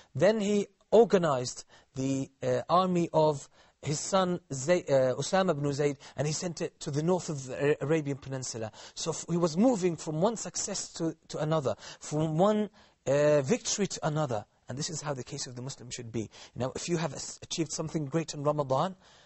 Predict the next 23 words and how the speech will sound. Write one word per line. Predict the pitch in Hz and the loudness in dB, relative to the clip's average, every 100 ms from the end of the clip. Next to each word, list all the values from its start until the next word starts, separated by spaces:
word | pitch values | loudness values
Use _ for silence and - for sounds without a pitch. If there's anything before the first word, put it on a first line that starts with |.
| _ _ - | _ _ -10
you | |
know, | 113 131 - _ _ _ _ _ - | -4 -4 -6 _ _ _ _ _ -16
attach | - - 202 - | -12 -6 -4 -4
your | 160 | -6
sight | - 165 143 123 | -2 0 0 0
and | 135 | -6
your | 120 | -8
heart | - 160 131 - - - - | -4 -2 -2 -4 -16 -18 -12
to | |
something | - 160 - 147 | -8 -8 -4 -4
better | 131 143 147 | -4 -4 -4
after | 139 139 135 | -4 -4 -6
Ramadan, | 131 131 127 131 127 - - | -4 -2 2 0 0 -14 -8
that | 127 | -4
you | 156 | -2
keep | - 170 147 | -4 -8 -8
getting | 160 - 151 | -10 -10 -8
closer | 160 151 143 | -4 -4 -6
to | - | -8
Allah | 135 139 | -4 -2
subhanahu | 127 - 131 123 | -4 -8 -6 -6
wa | 117 | -6
ta'ala. | - 117 110 | -8 -8 -8